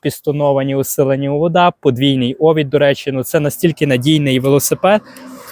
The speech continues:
Ще й обладнаний ось такою планетарочкою Shimano <clears throat> Nexus на вісім швидкостей. Крім цього, поглянь, невеличкий ось тут захист є від пилі, також є присутній.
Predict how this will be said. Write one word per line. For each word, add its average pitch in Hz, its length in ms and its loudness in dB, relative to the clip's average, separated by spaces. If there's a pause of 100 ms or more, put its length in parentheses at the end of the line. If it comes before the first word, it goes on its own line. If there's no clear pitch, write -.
(140)
Ще - 160 -2
й 165 40 4
обладнаний 156 480 2
ось 151 100 -2
такою 160 260 2
планетарочкою 156 960 0 (360)
Shimano 151 600 0 (280)
<clears throat> - 720 -12
Nexus 139 640 0
на 135 300 2 (200)
вісім 147 380 2
швидкостей. 196 800 0 (400)
Крім 147 180 2
цього, 147 920 4 (100)
поглянь, 135 400 0 (200)
невеличкий 139 540 -2
ось 127 100 -2
тут 143 200 -8
захист 190 440 0
є 175 100 2
від 160 220 -2
пилі, 165 300 4 (300)
також - 400 -2
є 139 100 2
присутній. 139 720 0